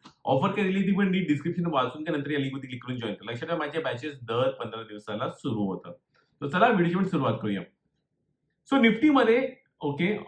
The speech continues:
almost हा हायेस्ट पॉइंटवरनं जो प्रिव्हियस क्लोज जो आलेला होता, अ, lovely चौ-, चोवीस पाचशे एटी थ्री वरनं हाय बनलेला ट्वेंटी फोर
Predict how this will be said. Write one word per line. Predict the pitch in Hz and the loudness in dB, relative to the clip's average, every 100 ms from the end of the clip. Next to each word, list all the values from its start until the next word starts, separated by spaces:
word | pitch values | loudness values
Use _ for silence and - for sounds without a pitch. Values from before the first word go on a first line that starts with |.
| 156 | -2
almost | 156 180 240 233 | 2 4 2 4
हा | 175 | 6
हायेस्ट | 185 151 143 175 175 - | 6 4 2 2 0 0
पॉइंटवरनं | 165 165 160 160 | 2 2 2 2
जो | 156 160 | 0 0
प्रिव्हियस | 147 143 170 170 | -2 2 2 2
क्लोज | 160 160 151 | 2 2 4
जो | |
आलेला | 151 143 143 | 4 4 4
होता, | 147 131 127 139 - - | 4 4 2 -2 -2 -8
अ, | 117 | -2
lovely | 120 127 139 135 | 0 0 0 0
चौ-, | 120 120 | -2 0
चोवीस | 135 127 143 - | 0 2 2 2
पाचशे | 117 120 139 | 0 2 -2
एटी | 123 123 | -2 -2
थ्री | 127 127 | -2 -2
वरनं | 120 135 | 0 0
हाय | 147 - 127 131 | -2 0 0 2
बनलेला | 123 123 143 | 0 0 0
ट्वेंटी | 147 127 127 | -2 -2 -2
फोर | 135 | 0